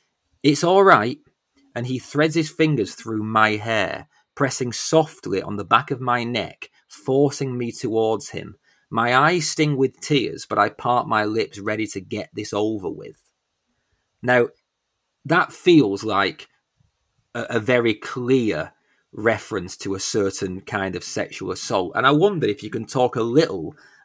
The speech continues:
about literalizing Dracula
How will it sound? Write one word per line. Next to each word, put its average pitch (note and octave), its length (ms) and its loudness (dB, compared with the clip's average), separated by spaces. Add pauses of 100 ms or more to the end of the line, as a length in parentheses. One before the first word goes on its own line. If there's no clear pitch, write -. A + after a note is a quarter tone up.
(120)
about A2 440 0
literalizing G2 1200 0
Dracula F#2+ 680 -6